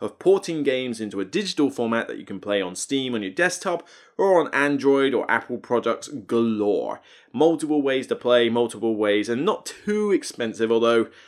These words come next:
some apps can go a little bit pricey, but, you know, like I say, you pay for the time and effort that went into developing it. I have done solo playthroughs on some apps on Steam. I have apps on my tablet that I use when I go travelling or if I'm bored at lunchtime at work and that,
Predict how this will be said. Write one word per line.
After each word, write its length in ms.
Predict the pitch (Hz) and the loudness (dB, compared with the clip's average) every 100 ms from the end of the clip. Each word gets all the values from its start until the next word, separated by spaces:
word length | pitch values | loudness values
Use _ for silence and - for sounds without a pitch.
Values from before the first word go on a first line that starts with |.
| _ _ _ | _ _ _
some 240 | - 165 151 | -6 0 2
apps 300 | 131 - - | 0 -2 -8
can 240 | 123 117 | -6 0
go 160 | 113 107 | 2 2
a 20 | |
little 260 | 113 139 | 2 0
bit 200 | 80 - | 0 -6
pricey, 420 | - 78 - 127 113 | -4 -4 0 -2 0
but, 260 | 101 - - | -2 -2 -2
you 120 | 143 | 0
know, 120 | 107 | 2
like 180 | 117 104 | 0 -4
I 40 | |
say, 420 | 120 95 95 87 - | -4 -2 0 -2 -4
you 120 | 110 | -6
pay 320 | - 101 98 | -2 0 0
for 120 | 98 | -2
the 160 | 98 98 | -6 -6
time 420 | 95 - 113 104 | -6 -6 -4 -4
and 80 | 98 | -6
effort 240 | 90 - | -6 -8
that 140 | 95 57 | -10 -6
went 200 | 104 95 104 | -6 -4 -6
into 280 | 101 98 | -6 -6
developing 600 | 95 98 98 113 113 104 | -6 -4 -2 -2 -4 -8
it. 180 | 65 - - - - _ - | -10 -12 -18 -20 -20 _ 0
I 80 | 117 | 0
have 180 | 110 | 4
done 260 | 104 175 220 | 4 4 2
solo 420 | - 180 143 123 | 0 2 4 4
playthroughs 540 | 117 110 98 - 135 156 | 2 -2 -2 0 0 0
on 140 | 98 | -6
some 160 | - 104 | -6 -4
apps 260 | 92 - | -4 -6
on 140 | 104 87 | -10 -10
Steam. 460 | - 110 101 165 - - - | -8 -4 -4 -4 -10 -18 -8
I 120 | 113 | -4
have 200 | 110 107 - | 0 0 2
apps 260 | 131 - | 0 -2
on 80 | 117 | -4
my 80 | 101 | -4
tablet 500 | - 160 170 143 156 | -4 -4 2 2 2
that 80 | 127 | 0
I 40 | |
use 320 | 143 127 110 | -2 -2 -4
when 80 | 110 | -6
I 60 | 98 | -6
go 140 | 95 | -6
travelling 540 | 95 - 190 135 143 139 | -4 -2 -2 0 -2 0
or 80 | |
if 120 | 98 101 | -2 -4
I'm 100 | 95 | -4
bored 340 | 104 110 104 | 0 0 2
at 160 | 104 107 | 0 -2
lunchtime 380 | 107 90 101 | -6 -6 -8
at 80 | 95 | -4
work 240 | 135 170 - | 0 -2 -2
and 100 | 120 | -2
that, 220 | 131 | -2